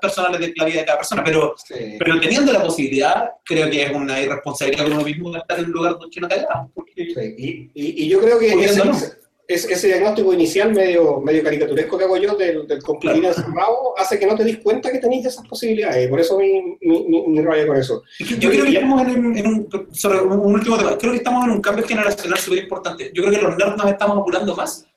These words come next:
Speaker 1: precisamente por la conexión que tenemos afuera, de la, como, como con la, lo que pasa afuera del Chile. Eh, pero creo que todavía hay un cambio generacional ocurriendo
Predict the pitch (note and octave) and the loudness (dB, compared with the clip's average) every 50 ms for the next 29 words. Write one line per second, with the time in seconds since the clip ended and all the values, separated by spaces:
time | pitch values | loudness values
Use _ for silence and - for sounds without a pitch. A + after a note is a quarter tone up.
0 | _ - F#3 F#3 F3+ - G#3 G3+ G3+ G3+ G#3 G3 F#3 F#3 F3+ E3+ D#3+ E3 G#3 F#3+ | _ -8 -6 -4 -2 0 0 2 2 2 2 2 2 2 0 0 -2 -2 -4 -2
1 | - G#3 F3 F3 F#3 G3 G3+ - E3 - - F#3+ F#3+ G3 F3+ E3+ E3+ E3+ E3+ - | 0 0 0 2 2 2 2 0 0 -2 0 2 2 4 4 4 2 0 -2 -4
2 | D#3+ D#3+ D3+ D3+ D3+ - E3 D#3+ D#3 D3+ D#3+ D#3+ D3+ D3 C#3+ C#3+ C#3 C#3 C#3 - | -6 -6 -6 -6 -6 -8 -8 -8 -6 -6 -4 -4 -2 -2 -2 0 -2 -2 -4 -8
3 | _ _ _ _ _ _ _ _ _ D#3+ D#3+ E3 E3+ E3+ F3 D#3+ D#3 F#3 F3 F3 | _ _ _ _ _ _ _ _ _ -2 0 2 2 2 2 2 2 2 2 2
4 | G3+ F3 - - F#3+ F#3+ F3 E3 - E3 - - C4+ F#3+ C#3 C3+ - - _ _ | 2 0 0 2 2 2 2 2 2 0 -2 -2 -2 0 -2 -2 -4 -8 _ _
5 | _ _ _ - D#3 D#3 D3+ D3+ D3+ D3 D3 - F3 E3+ E3 G3 G3 G3+ G3+ G3 | _ _ _ -2 0 2 2 2 2 2 0 0 0 2 4 4 4 4 4 4
6 | F3+ F3 F#3+ G3 G3+ G3+ G3+ G#3+ A3 G#3+ G#3+ G#3+ G#3 G3+ G#3 - G#3 - G3+ G3+ | 4 4 4 4 4 4 2 2 0 0 0 0 0 0 -2 -4 -6 -6 -6 -6
7 | - G3 G3+ G#3 G#3 G3+ G3+ G3+ G#3 G#3+ G#3+ G#3+ G#3+ A3 - | -2 -2 0 0 0 0 0 0 0 -2 -4 -6 -8 -10 -14